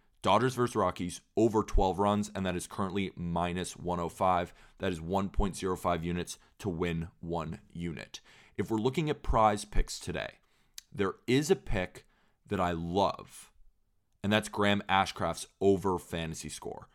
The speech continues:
I think he gets the win. I think he's got a shot at a quality start. And while he's not a high strikeout guy, this Marlins offense has to prove to me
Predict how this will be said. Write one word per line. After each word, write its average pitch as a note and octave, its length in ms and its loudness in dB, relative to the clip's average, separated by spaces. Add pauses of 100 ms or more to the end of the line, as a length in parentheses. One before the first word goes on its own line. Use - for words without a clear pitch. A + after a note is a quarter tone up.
(260)
I E2 40 -8
think E2+ 160 -6
he D#2+ 60 -8
gets - 220 -8
the D#2+ 100 -8
win. B2 420 0 (240)
I F2+ 40 -4
think F2+ 120 -2
he's E2 100 -8
got E2 160 -4
a D#2 40 -6
shot F2 340 0
at E2 100 -4
a C#2 40 -10
quality F2 360 -2
start. G#2 420 0 (220)
And G2 120 -2
while G#2+ 120 6
he's G#2+ 120 0
not A2 100 2
a F2+ 60 -2
high B2+ 220 4
strikeout C3 520 0
guy, E2 320 0 (240)
this A2 180 0
Marlins A#2+ 400 2
offense F2+ 340 -4 (180)
has G#2 340 0
to - 120 -4
prove G2 400 4
to - 100 -8
me E2 260 -6